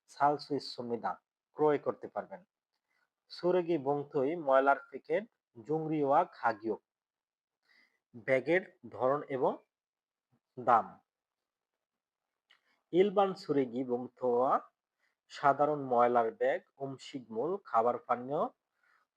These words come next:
সুরেগি বং-, আহ, বংথোগা আব-, আহ, সুরেগি বংথোগা আবর্জনার প্যাকেটটা তারুমনিদা ভিন্ন। সাধারণ আবর্জনার ব্যাগ এবং খাবারের আবর্জনার ব্যাগ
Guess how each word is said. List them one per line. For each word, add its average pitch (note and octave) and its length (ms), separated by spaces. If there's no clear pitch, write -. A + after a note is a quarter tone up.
সুরেগি D3+ 760
বং-, C3 460
আহ, C#3+ 300
বংথোগা C#3+ 760
আব-, C#3+ 580
আহ, C#3+ 160
সুরেগি D3 480
বংথোগা C3 720
আবর্জনার C3+ 640
প্যাকেটটা - 840
তারুমনিদা A2+ 540
ভিন্ন। A2+ 380
সাধারণ D#3 460
আবর্জনার D3 520
ব্যাগ B2 240
এবং D#3+ 240
খাবারের B2+ 400
আবর্জনার C3+ 540
ব্যাগ D3 280